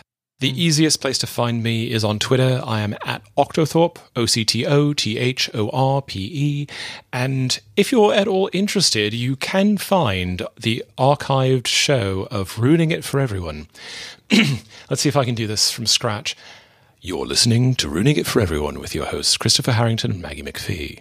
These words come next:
Speaker 1: Now, I screwed that up already. Oh, well. <laughs> Um,
Speaker 2: I'll make sure there's a link in the show notes, too,
Speaker 1: Right
Speaker 2: so
Speaker 1: on.
Speaker 2: people can click on it. And
Speaker 1: I'm also the author of the Twitter bot,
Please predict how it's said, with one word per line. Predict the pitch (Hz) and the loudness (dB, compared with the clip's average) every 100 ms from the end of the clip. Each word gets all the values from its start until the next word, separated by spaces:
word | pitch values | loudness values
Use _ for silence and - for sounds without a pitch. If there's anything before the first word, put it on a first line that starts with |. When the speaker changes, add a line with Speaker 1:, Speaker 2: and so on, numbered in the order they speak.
| - - | -10 -6
Speaker 1:
Now, | |
I | 107 | -4
screwed | - 151 | -2 0
that | 143 | -2
up | 139 139 | -2 -2
already. | 131 127 - - | -2 -4 -8 -6
Oh, | - | -2
well. | 85 73 - | -2 -2 -6
<laughs> | - - - - | -8 -4 -6 -4
Um, | - 113 175 - 117 131 220 220 - - | 0 2 4 4 2 2 0 -2 0 2
Speaker 2:
I'll | 131 | 4
make | 151 - | 4 4
sure | 147 | 4
there's | 120 104 | 4 4
a | 113 | 4
link | 107 95 | 4 4
in | |
the | 90 | 2
show | 82 104 87 | 2 0 0
notes, | 80 80 - | -4 -6 -6
too, | - 82 | -2 0
Speaker 1:
Right | 147 180 | 2 2
Speaker 2:
so | 180 | 0
Speaker 1:
on. | 82 80 - - | -2 -4 -12 -20
Speaker 2:
people | 82 | -20
can | 85 80 92 _ | -18 -18 -18 _
click | - 87 | -8 -4
on | 85 80 | -4 -4
it. | 95 - | -8 -12
And | 90 - - - - | -18 -16 -16 -10 -2
Speaker 1:
I'm | 127 | 0
also | 139 147 120 | 2 2 2
the | 117 | 2
author | 117 110 113 117 113 - | 2 2 2 0 0 0
of | 110 101 98 95 - 98 | 0 2 0 -4 -8 -8
the | 95 | -4
Twitter | - 110 101 | -2 0 0
bot, | 104 101 | 0 -2